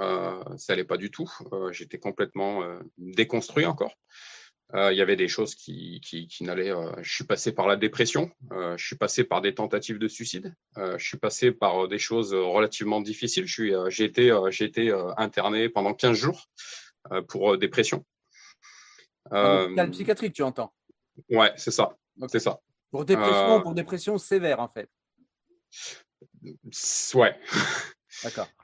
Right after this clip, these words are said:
Speaker 1: Et, euh, sévère, je sais pas
Speaker 2: C'était
Speaker 1: s'ils appellent
Speaker 2: après,
Speaker 1: ça.
Speaker 2: après, c'était après ta
Speaker 1: Après,
Speaker 2: séparation, ça ?
Speaker 1: Non, non, c'était, euh, c'était avant.
Speaker 2: Avant, d'accord.
Speaker 1: C'était avant.
Speaker 2: Ok.
Speaker 1: Euh, et puis, donc, après, j'ai rencontré la, la, la, la
Speaker 2: Alors,
Speaker 1: mère de
Speaker 2: avant,
Speaker 1: ma fille aînée.
Speaker 2: si ça, si ça t'ennuie pas, Jérémy,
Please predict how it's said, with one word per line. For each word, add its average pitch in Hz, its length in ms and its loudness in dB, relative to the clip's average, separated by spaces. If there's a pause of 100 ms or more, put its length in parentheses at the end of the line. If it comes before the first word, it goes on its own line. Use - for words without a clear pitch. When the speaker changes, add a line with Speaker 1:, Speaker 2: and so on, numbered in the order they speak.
Speaker 1:
Et, 110 280 8
euh, 92 500 4 (680)
sévère, 110 400 4
je 92 160 -4
sais - 140 -4
pas - 140 -6
Speaker 2:
C'était 175 60 6
Speaker 1:
s'ils 170 180 10
appellent - 20 2
Speaker 2:
après, 196 180 6
Speaker 1:
ça. - 120 4
Speaker 2:
après, 202 320 4 (120)
c'était - 160 0
après 175 160 4
ta 190 80 0
Speaker 1:
Après, 185 80 -2
Speaker 2:
séparation, 196 420 0
ça ? 285 200 -2 (1300)
Speaker 1:
Non, 139 160 8
non, 131 160 10
c'était, 127 380 6
euh, 110 160 8
c'était 123 260 2
avant. 120 260 4 (300)
Speaker 2:
Avant, 156 260 4
d'accord. 127 240 -2
Speaker 1:
C'était 113 140 4
avant. 113 240 4 (320)
Speaker 2:
Ok. 110 80 -2
Speaker 1:
Euh, 104 640 2 (1080)
et 135 200 8
puis, 139 380 0
donc, 131 220 4
après, - 300 4
j'ai 120 120 2
rencontré 117 540 2
la, 104 220 6
la, 98 320 2
la, 98 260 0
la 98 100 -4
Speaker 2:
Alors, - 80 2
Speaker 1:
mère 123 180 6
de 214 60 8
Speaker 2:
avant, 269 80 6
Speaker 1:
ma - 100 2
fille 123 240 -2
aînée. 135 180 2
Speaker 2:
si 175 140 -10
ça, 208 220 4
si 196 140 -6
ça 202 120 0
t'ennuie 208 240 0
pas, 240 180 2
Jérémy, 196 400 2